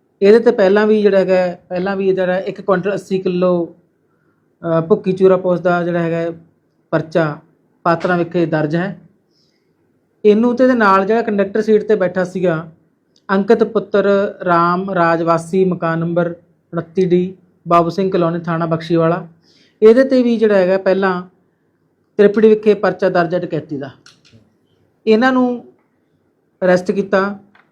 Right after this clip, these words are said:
ਫੜ ਕੇ ਲਿਆ ਕੇ ਪੁੱਛਗਿੱਛ ਕੀਤੀ। ਪੁੱਛਗਿੱਛ 'ਚ ਇਹਨਾਂ ਦਾ ਜਿਹੜਾ ਤੁਹਾਨੂੰ ਦੱਸਿਆ ਕਿ ਇਹ ਪਹਿਲਾਂ ਵੀ ਪਰਚੇ ਦਰਜ ਨੇ ਤੇ ਹੁਣ ਇਹਨਾਂ ਦੇ ਜਿਹੜੇ ਹੈਗੇ ਜੁਡੀਸ਼ੀਅਲ ਰਿਮਾਂਡ ਦੋ ਦਿਨ ਦੀ ਲੈ ਕੇ ਇਹਨਾਂ ਤੋਂ ਪੁੱਛਗਿੱਛ ਕੀਤੀ ਗਈ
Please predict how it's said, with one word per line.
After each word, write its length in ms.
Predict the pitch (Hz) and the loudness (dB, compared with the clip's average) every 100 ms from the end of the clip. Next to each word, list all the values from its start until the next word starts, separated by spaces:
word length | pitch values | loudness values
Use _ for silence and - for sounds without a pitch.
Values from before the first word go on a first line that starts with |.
| _ _ _ _ _ _ - _ _ _ _ _ | _ _ _ _ _ _ -20 _ _ _ _ _
ਫੜ 120 | 175 185 | 0 2
ਕੇ 160 | 220 | 2
ਲਿਆ 160 | 208 190 | 2 0
ਕੇ 320 | 190 185 180 - _ _ _ - - - - | -2 -4 -4 -12 _ _ _ -20 -20 -6 -2
ਪੁੱਛਗਿੱਛ 380 | 190 196 190 | 0 2 2
ਕੀਤੀ। 400 | 180 185 190 185 190 _ - _ _ _ _ - | 0 -4 -4 -4 -8 _ -20 _ _ _ _ -4
ਪੁੱਛਗਿੱਛ 440 | 202 208 214 214 | -2 4 4 2
'ਚ 120 | 208 | 2
ਇਹਨਾਂ 260 | 214 202 202 | 2 4 2
ਦਾ 140 | 202 | 0
ਜਿਹੜਾ 240 | 190 190 185 | 2 0 0
ਤੁਹਾਨੂੰ 260 | 190 180 | -4 -6
ਦੱਸਿਆ 320 | 160 - 180 | -8 -4 -2
ਕਿ 180 | 175 185 | -2 -4
ਇਹ 340 | 170 165 147 160 _ _ _ _ _ _ _ - | -2 -2 -4 -8 _ _ _ _ _ _ _ -2
ਪਹਿਲਾਂ 260 | 180 190 | 2 4
ਵੀ 80 | 196 | 2
ਪਰਚੇ 300 | 196 160 175 | -2 -6 -4
ਦਰਜ 240 | 170 160 170 | -4 -2 -4
ਨੇ 180 | 185 190 _ _ _ _ _ _ _ _ _ _ - | -6 -8 _ _ _ _ _ _ _ _ _ _ -2
ਤੇ 60 | |
ਹੁਣ 200 | 185 196 | 0 2
ਇਹਨਾਂ 180 | 208 214 | 0 0
ਦੇ 80 | 208 | -2
ਜਿਹੜੇ 200 | 196 190 | -2 -2
ਹੈਗੇ 340 | 190 190 185 180 | 0 0 -2 -4
ਜੁਡੀਸ਼ੀਅਲ 440 | 175 180 190 214 | -6 -6 -4 -4
ਰਿਮਾਂਡ 340 | 196 180 175 | -2 -2 -2
ਦੋ 180 | 165 175 | -2 -2
ਦਿਨ 140 | 180 180 | -2 -4
ਦੀ 100 | 180 | -2
ਲੈ 180 | 170 | 0
ਕੇ 180 | 156 190 | 0 -2
ਇਹਨਾਂ 640 | 185 - _ _ _ - 185 | -4 -8 _ _ _ -10 -8
ਤੋਂ 100 | 180 | -6
ਪੁੱਛਗਿੱਛ 340 | 185 190 190 | -4 0 0
ਕੀਤੀ 300 | 185 185 185 | 0 -2 -2
ਗਈ 180 | 180 | -2